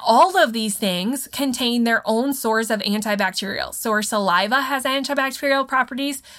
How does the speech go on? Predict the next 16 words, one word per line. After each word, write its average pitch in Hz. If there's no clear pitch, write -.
The, 220
the 220
mucus 226
inside 220
of 208
our 190
nose 190
and 277
our 269
eyes 202
all 247
contain 247
antibacterial 214
properties 233
to 202
them 180